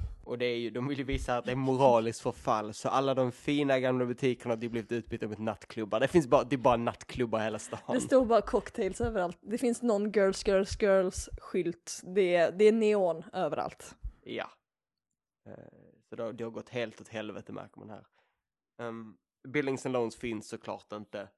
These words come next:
Speaker 1: längre. Det är väl också en nattklubb, tror jag. Ehm, sen träffar han taxichauffören.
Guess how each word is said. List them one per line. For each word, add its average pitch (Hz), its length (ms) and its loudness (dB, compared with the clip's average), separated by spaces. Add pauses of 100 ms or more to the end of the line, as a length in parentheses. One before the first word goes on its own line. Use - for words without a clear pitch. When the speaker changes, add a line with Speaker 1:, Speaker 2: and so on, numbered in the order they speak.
(140)
Speaker 1:
längre. 107 360 -10 (280)
Det 113 60 -8
är 110 80 -6
väl 110 100 -12
också 107 200 -12
en 110 60 -8
nattklubb, 107 420 -10
tror 110 180 -4
jag. 107 100 -4 (1700)
Ehm, 117 500 0
sen 127 140 -6
träffar 123 320 0
han 113 180 0
taxichauffören. 117 800 -2